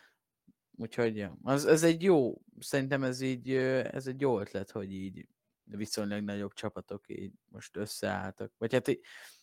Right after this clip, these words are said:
voltak, m-, előzőleg is ilyenek, csak nem egy, ö, túra keretében, hanem ilyen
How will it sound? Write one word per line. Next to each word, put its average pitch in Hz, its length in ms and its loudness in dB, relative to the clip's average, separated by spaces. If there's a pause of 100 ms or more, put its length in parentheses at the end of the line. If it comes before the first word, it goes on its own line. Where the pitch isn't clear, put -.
voltak, 165 580 6
m-, 120 180 -6 (260)
előzőleg 135 520 4
is - 160 -4
ilyenek, 139 300 4
csak - 160 -10
nem 120 220 2
egy, 104 200 -2 (520)
ö, 101 240 4
túra 120 400 2
keretében, 131 720 0
hanem 104 340 -2
ilyen 98 440 -6